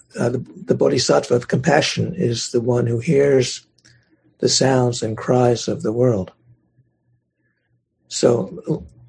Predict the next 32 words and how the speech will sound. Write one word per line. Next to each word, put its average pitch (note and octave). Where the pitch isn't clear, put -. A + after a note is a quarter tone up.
listening F3
comes B2+
first. -
This -
is C3+
the -
practice A#2+
of A2
dynamic B2
patience, -
of -
paying D3+
attention. B2
And D3+
it D3+
helps, -
as -
you F#3
say, C3
it's -
very D3+
clearly, C3+
if -
we, -
if -
we C3+
listen C#3
to B2+
somebody, A2+
if -
we B2+
hear C3